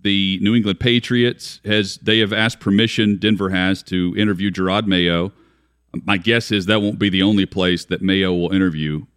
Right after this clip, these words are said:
throughout this cycle. Dan Quinn, the defensive coordinator,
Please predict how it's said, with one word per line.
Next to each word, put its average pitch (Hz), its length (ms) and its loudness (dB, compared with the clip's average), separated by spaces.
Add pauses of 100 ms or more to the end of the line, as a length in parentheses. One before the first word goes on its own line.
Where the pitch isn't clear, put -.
throughout 90 300 -2
this 82 160 -6
cycle. 78 500 -4 (380)
Dan 131 240 2
Quinn, 113 400 2
the 90 100 -6
defensive 98 480 -2
coordinator, 95 680 0